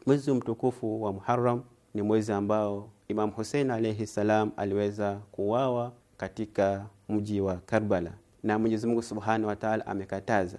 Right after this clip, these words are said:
tusidhulumiane katika miezi hii mitukufu.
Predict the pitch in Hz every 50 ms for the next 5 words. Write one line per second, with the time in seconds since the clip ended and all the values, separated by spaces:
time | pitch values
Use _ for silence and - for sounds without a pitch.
0 | 92 - - - - 107 - 113 110 113 113 113 110 110 117 131 139 160 170 170
1 | 165 160 - - 123 - - - 127 117 117 117 117 - - _ _ - 110 117
2 | 131 147 156 160 151 143 139 151 147 143 135 117 127 131 131 131 123 120 110 104
3 | 113 104 98 - 113 107 101 - - 90